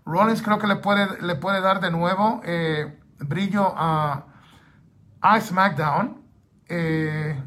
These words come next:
déjame ver. Eh, ¿qué más, eh, comentar aquí sobre esto?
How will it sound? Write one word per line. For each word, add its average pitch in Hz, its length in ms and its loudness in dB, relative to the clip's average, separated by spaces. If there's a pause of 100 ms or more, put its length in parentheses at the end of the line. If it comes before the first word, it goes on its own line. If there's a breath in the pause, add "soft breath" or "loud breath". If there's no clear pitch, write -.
(180)
déjame 147 400 -8
ver. 190 260 -6 (1500 soft breath)
Eh, 156 240 -6
¿qué 165 160 -4
más, 165 340 -4
eh, 151 200 -6
comentar 151 500 -4
aquí 160 240 -6
sobre 156 500 -4 (880 soft breath)
esto? 185 340 -4